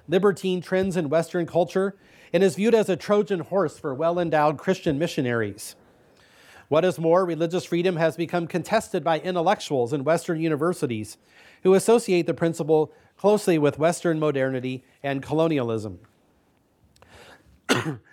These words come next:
One of the things I would most like to bring about through the book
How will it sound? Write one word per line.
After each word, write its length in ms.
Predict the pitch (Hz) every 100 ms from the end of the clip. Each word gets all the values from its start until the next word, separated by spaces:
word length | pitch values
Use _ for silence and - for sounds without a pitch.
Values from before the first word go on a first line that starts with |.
| _
One 160 | - 247
of 80 | 247
the 120 | 208
things 240 | 190 185
I 80 | 185
would 160 | 175 147
most 260 | 175 202
like 160 | 190 175
to 80 | 156
bring 240 | 156 170
about 400 | 156 156 151 127
through 220 | - 190
the 80 | 170
book 340 | 131 123 120